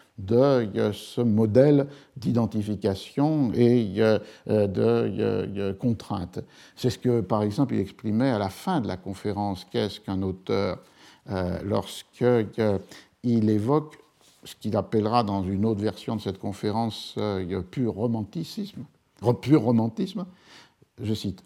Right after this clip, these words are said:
À voir les modifications historiques qui ont eu lieu, il ne paraît pas indispensable, loin de là, que la fonction auteur demeure constante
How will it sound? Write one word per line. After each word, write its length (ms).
À 100
voir 300
les 100
modifications 720
historiques 480
qui 120
ont 100
eu 140
lieu, 420
il 120
ne 120
paraît 300
pas 160
indispensable, 800
loin 120
de 100
là, 160
que 120
la 120
fonction 440
auteur 320
demeure 320
constante 640